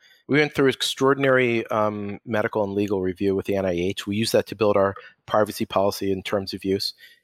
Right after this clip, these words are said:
And then we were off and running. We then continued to sign up these patient advocacy groups. So early ones like Women Heart and Ovarian Cancer National Alliance and et cetera, et cetera, et cetera, um, Osteoporosis Foundation. And we just grew and grew and grew from there. And then,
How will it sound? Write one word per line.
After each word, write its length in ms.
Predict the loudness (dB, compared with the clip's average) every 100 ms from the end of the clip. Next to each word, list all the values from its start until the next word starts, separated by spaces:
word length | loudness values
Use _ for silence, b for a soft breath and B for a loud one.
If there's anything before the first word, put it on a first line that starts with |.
| 0
And 60 |
then 120 | 2
we 80 | 4
were 80 | 4
off 160 | 2 2
and 120 | 2
running. 360 | 2 -2 -6 -16 B B 0
We 100 | 4
then 140 | 4
continued 400 | 2 0 2 2
to 60 | 2
sign 200 | 2 2
up 120 | 2
these 140 | -2
patient 300 | 0 -2 0
advocacy 360 | -2 -2 -6 -4
groups. 260 | 0 0 2
So 100 | 0
early 240 | 2 2 2
ones 240 | 0 0
like 160 | -2 B B B 0
Women 300 | 2 4 2
Heart 460 | 0 2 4 2 -2 -4
and 180 | -2
Ovarian 320 | 0 2 2 0
Cancer 540 | -2 -2 0 0 0 b b
National 360 | -2 -2 0 0
Alliance 720 | 4 4 2 0 -2 -6 -12 -6
and 400 | -4 -4 -8 -14 b b b -6
et 140 | -2
cetera, 220 | 2 2
et 100 | 2
cetera, 200 | 0 0
et 120 | 0
cetera, 420 | 0 0 2 2 -2
um, 160 | -4 -4
Osteoporosis 680 | -4 -4 -4 0 0 0 -2
Foundation. 640 | -2 -2 -2 -2 -4 -6 B B B -2
And 160 | 0
we 80 | 0
just 200 | 0 -2
grew 220 | 2 4
and 80 | 4
grew 200 | 4 4
and 100 | 4
grew 140 | 2 0
from 200 | 0 -2
there. 300 | 0 -2 -4 -2
And 140 | 2
then, 360 | 2 2 -2